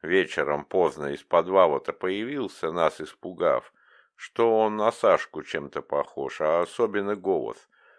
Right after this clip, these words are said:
Вот я и сказала, ну, чтобы внешность его описать для милиции. А следователь, он к вам и пошел. Виновато объясняла Лидия Петровна.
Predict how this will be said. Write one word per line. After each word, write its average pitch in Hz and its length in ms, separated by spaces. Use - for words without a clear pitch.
Вот 120 260
я 139 300
и 139 160
сказала, 117 760
ну, 95 160
чтобы 113 580
внешность 117 760
его 78 240
описать 73 540
для 76 160
милиции. 80 760
А 92 520
следователь, 107 960
он 101 260
к - 100
вам 92 360
и 80 40
пошел. 80 760
Виновато 76 840
объясняла 71 1040
Лидия 67 500
Петровна. 65 840